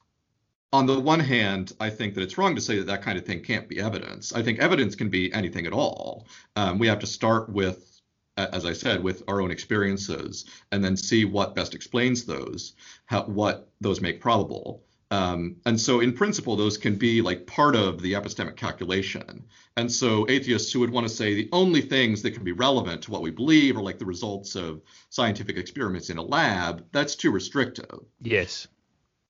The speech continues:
Speaker 1: But then we do have to ask the question, well, what do these experiences actually support? What's the best explanation of them? And then we have to consider skeptical hypotheses that would say, well,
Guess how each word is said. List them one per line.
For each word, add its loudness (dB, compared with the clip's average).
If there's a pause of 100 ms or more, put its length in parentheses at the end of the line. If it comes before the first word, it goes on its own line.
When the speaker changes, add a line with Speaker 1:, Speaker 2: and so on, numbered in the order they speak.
(260)
Speaker 1:
But 2 (300)
then 4
we 6
do 2
have 4
to -4
ask -2
the -8
question, -2
well, -2
what 2
do -2
these 0
experiences -4
actually -6
support? -4
What's 2
the -2
best -2
explanation -4
of -2
them? -14 (440)
And 6
then 8
we 6
have 4
to -6
consider 0 (260)
skeptical -2
hypotheses -2
that -6
would -6
say, -2
well, 2